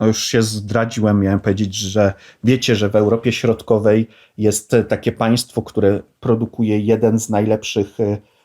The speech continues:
systemów szyfrujących, do tego ich, e, łączność, ich radiostacje należą do tych topowych na świecie.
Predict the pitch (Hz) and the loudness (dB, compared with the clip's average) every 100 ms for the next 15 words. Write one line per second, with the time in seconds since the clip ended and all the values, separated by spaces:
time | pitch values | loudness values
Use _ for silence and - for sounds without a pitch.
0 | _ - 120 - 120 120 - 120 113 120 | _ -6 -4 0 2 2 0 -4 -2 0
1 | 113 117 117 117 107 104 - 98 107 104 | 2 2 0 -4 -2 -2 -2 -2 -2 -2
2 | - 107 - - 110 104 107 - _ _ | -4 -10 -10 -4 -2 0 -4 -8 _ _
3 | _ _ 117 139 147 - 120 107 107 - | _ _ 2 2 2 0 0 0 -2 -10
4 | 113 123 117 120 120 - 127 - 127 120 | -4 0 0 0 -2 0 -2 -2 0 0
5 | 123 - - - 117 120 120 120 113 110 | 0 -8 -8 0 2 4 4 4 4 4
6 | 113 110 107 - 113 - 120 131 120 117 | 4 2 0 -2 -6 -4 -2 0 2 2
7 | 113 113 - 107 - 123 | 2 0 -2 -2 0 0